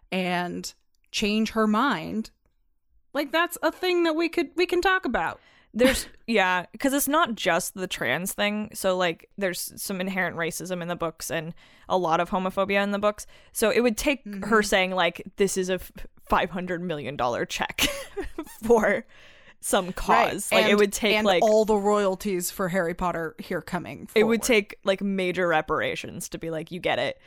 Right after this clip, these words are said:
Speaker 1: Yes.
Speaker 2: But if she
Speaker 1: Well,
Speaker 2: did
Speaker 1: because
Speaker 2: that
Speaker 1: her platform's enormous.
Speaker 2: Yeah, she could do a lot of good.
Speaker 1: She could. And that's why, I think that's why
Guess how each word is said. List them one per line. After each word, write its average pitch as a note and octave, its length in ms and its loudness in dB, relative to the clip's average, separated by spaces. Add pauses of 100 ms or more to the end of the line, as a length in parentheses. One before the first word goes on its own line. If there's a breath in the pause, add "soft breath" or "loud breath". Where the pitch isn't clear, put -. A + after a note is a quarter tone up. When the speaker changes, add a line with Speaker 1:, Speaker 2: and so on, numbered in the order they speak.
(140)
Speaker 1:
Yes. - 960 -10
Speaker 2:
But A3 260 2
if A#3 160 2
she A3+ 260 0
Speaker 1:
Well, C#4 100 -8
Speaker 2:
did C#4+ 240 2
Speaker 1:
because C#4 260 4
Speaker 2:
that - 60 2
Speaker 1:
her B3+ 100 2
platform's A#3 720 -2
enormous. G3+ 1040 0
Speaker 2:
Yeah, G#3 400 0 (240)
she - 240 -4
could A3 260 0
do F#3 160 0
a D#3 40 0
lot B2 240 0
of - 160 -12
good. D#2 280 -4 (220)
Speaker 1:
She - 160 -12
could. D#4+ 640 -2
And B3+ 140 0
that's D4+ 280 0
why, E4+ 260 2 (140)
I A#3+ 80 -2
think D4+ 240 -2
that's A#3 180 0
why F#3+ 760 -2